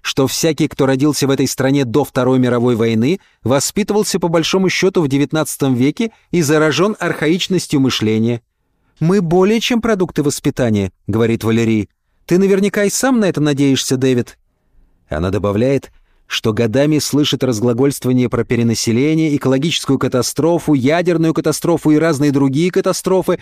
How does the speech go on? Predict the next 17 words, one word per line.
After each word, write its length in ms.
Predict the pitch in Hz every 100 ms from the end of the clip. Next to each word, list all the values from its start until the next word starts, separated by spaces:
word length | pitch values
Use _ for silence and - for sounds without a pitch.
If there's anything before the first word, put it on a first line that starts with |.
| - -
разрушение 840 | 127 147 156 165 - 196 190 175
озонового 560 | 151 165 180 160 147 151
слоя 420 | - 147 180 196
и 140 | 196
так 220 | 170 156 151
далее. 420 | 156 175 208 220 _ _
А 160 | - 135
вот 200 | 143 151
поди 340 | 147 135 131
ж 100 | 135
ты. 200 | - 196 - _ _ _ -
Они 320 | 120 147 208
все 320 | - - 214
живы-здоровы 880 | 151 175 190 175 120 147 151 196 226
и 80 | 214
относительно 640 | 196 160 156 - 202 165 139
вменяемы, 680 | 135 139 135 135 156 202